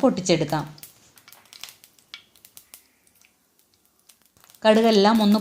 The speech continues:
പൊട്ടിക്കഴിയുമ്പോഴേക്കും ഒരു പത്തോളം ചെറിയുള്ളി ചെറുതായിട്ട് അരിഞ്ഞത് ചേർത്ത് കൊടുക്കാം. ചെറിയുള്ളിക്ക് പകരം സവാള വേണമെങ്കിലും ചേർക്കാം ട്ടോ. പിന്നെ ഒരു മൂന്നോ നാലോ വെളുത്തുള്ളി ചെറുതായിട്ട് അരിഞ്ഞത്, പിന്നെ ഒരു പച്ചമുളക് അരിഞ്ഞത്, പിന്നെ ആവശ്യത്തിന് കറിവേപ്പിലയും കൂടി ചേർത്തിട്ട് നന്നായിട്ടൊന്ന് വഴറ്റിയെടുക്കാം.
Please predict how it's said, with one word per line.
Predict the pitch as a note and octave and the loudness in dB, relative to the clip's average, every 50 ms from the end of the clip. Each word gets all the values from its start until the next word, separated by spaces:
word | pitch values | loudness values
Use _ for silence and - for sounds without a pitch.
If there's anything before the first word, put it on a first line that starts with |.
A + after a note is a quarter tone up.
| - | 0
പൊട്ടിക്കഴിയുമ്പോഴേക്കും | G#3+ F#3 F#3+ F#3+ F#3 G3 F#3 F#3 F3+ F3+ E3+ E3+ E3+ E3+ E3+ A#3+ C#4 C4 | -2 -2 -2 -2 2 2 4 4 4 2 2 2 0 2 2 2 2 2
ഒരു | G#3 - A3 | 2 2 2
പത്തോളം | G3+ G3 - - F#3 F#3 G3 A3+ A#3 - | 0 0 2 0 2 2 2 0 0 0
ചെറിയുള്ളി | G#3+ F#3+ F#3+ F#3+ F3+ F3+ F#3+ F#3+ G3 - | 0 0 2 2 0 0 0 -2 -2 0
ചെറുതായിട്ട് | G3+ F3+ F3+ F3 F3 E3+ E3+ F3 F#3 | 0 0 2 2 2 0 2 2 0
അരിഞ്ഞത് | E3+ E3 E3 E3 E3+ E3+ F#3 | 0 0 0 -2 -2 -2 -2
ചേർത്ത് | F3+ F3 - - E3+ | -2 -2 0 -2 -2
കൊടുക്കാം. | D#3+ D3+ - F#3+ A#3+ C4+ - - - _ _ _ _ _ _ - - A#3+ | -2 0 -2 -2 -4 -4 -4 -14 -20 _ _ _ _ _ _ -6 -2 0
ചെറിയുള്ളിക്ക് | A3+ A#3 A#3 A#3 A3+ A#3 A3+ A3 B3 A#3+ C#4 | 2 4 4 4 4 4 2 0 0 2 2
പകരം | C4+ B3+ A#3+ B3+ C#4 C4+ - | 4 4 4 2 2 2 2
സവാള | C4+ A#3+ A3+ A3 G#3+ G#3+ A3 A3+ B3 | 2 4 4 4 4 4 4 2 2
വേണമെങ്കിലും | A3+ G#3+ G#3+ G#3 G#3+ G#3+ B3 | 2 2 0 -2 -2 0 2
ചേർക്കാം | A#3 G3+ F3+ F#3 - E3+ E3 E3 F3 | 2 2 2 2 0 -2 -2 -2 -4
ട്ടോ. | E3 E3 - - _ _ _ _ _ _ - | -8 -8 -10 -20 _ _ _ _ _ _ -4
പിന്നെ | A3+ A3 A3 A3+ | -2 0 0 0
ഒരു | G#3+ A3 | 0 2
മൂന്നോ | G#3+ G3+ G3 G3+ G3 G3+ G3+ | 2 2 2 2 0 0 2
നാലോ | F#3+ F3+ F#3+ G3+ A3+ A3+ | 2 2 2 2 2 2
വെളുത്തുള്ളി | G3 F#3 F#3 - F3+ F#3 G3 F#3+ - | 0 -2 0 -2 0 0 0 0 0
ചെറുതായിട്ട് | F#3+ E3+ D#3+ E3 E3 E3 E3 E3+ F#3 E3+ | 0 0 2 2 2 2 2 0 0 0
അരിഞ്ഞത്, | D#3+ E3 D#3 D3+ F#3 C#4 D4+ - - - _ _ _ _ _ _ _ _ _ _ _ - | 0 -2 0 0 0 -2 -2 -6 -14 -20 _ _ _ _ _ _ _ _ _ _ _ -4
പിന്നെ | A#3 A3 A3+ A3 | -2 0 0 0
ഒരു | G#3 G#3 G#3+ G#3+ | 0 2 2 0
പച്ചമുളക് | F#3+ F#3 - F#3+ F3 F3+ F3 F3+ F3 F3+ F3 | 0 0 -2 -2 -2 0 2 2 2 2 2
അരിഞ്ഞത്, | E3+ E3+ E3+ D#3+ D#3+ F#3 D4+ D#4+ - - - _ _ _ _ _ _ _ _ _ _ _ _ _ - | 2 0 0 2 2 2 0 0 -6 -14 -20 _ _ _ _ _ _ _ _ _ _ _ _ _ -6
പിന്നെ | A3 A3+ A3+ A3 G3+ | -4 -2 0 2 2
ആവശ്യത്തിന് | G3 F#3+ F#3+ F#3 - - G#3+ G3+ G#3 | 2 0 0 -4 -4 -4 -4 0 2
കറിവേപ്പിലയും | G3+ F#3 F3+ F3 F3 E3+ F3 F3+ F3 F3+ F3+ F#3+ | 2 2 4 2 0 0 0 0 0 0 0 0
കൂടി | G3 F#3+ - | -2 0 0
ചേർത്തിട്ട് | G3 F3 F3 F#3 E3+ D3+ G#3 C4 C#4 | 0 0 0 -2 -4 -2 -2 -2 0
നന്നായിട്ടൊന്ന് | B3+ F#3+ F3+ F#3 F#3+ F#3+ F3+ E3+ F3+ E3 F3+ F3+ | 0 0 0 0 0 0 -2 -2 -2 -2 -2 0
വഴറ്റിയെടുക്കാം. | F3+ F3 D#3+ D#3 D#3+ - F3+ E3+ D#3 D3 - G3 C4+ | 0 0 0 -2 -2 0 0 0 0 0 -2 -2 -4